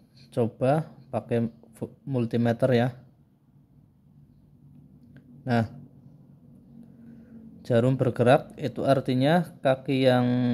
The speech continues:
ini dengan ini itu terhubung. Oh ya, ini, eh, pertama ya, dalam kondisi belum kita kasih tegangan ya.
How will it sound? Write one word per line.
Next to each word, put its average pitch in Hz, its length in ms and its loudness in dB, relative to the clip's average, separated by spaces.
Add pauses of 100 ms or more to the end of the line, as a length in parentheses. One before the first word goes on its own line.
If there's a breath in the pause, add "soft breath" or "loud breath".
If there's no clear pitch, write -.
ini 131 560 0
dengan 113 320 2
ini 135 480 0
itu 131 240 -2
terhubung. 117 720 0 (720 loud breath)
Oh 113 160 -2
ya, 123 240 4
ini, 156 400 2 (320)
eh, 139 400 4
pertama 143 400 0
ya, 131 240 2 (200)
dalam 120 320 0
kondisi 123 640 0
belum 123 400 0
kita 120 400 -4
kasih 117 320 -2
tegangan 123 640 2
ya. 104 160 0